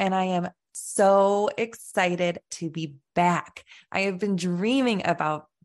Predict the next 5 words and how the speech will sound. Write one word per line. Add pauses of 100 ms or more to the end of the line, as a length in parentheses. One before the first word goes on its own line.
(120)
this
particular
episode (240)
for
months.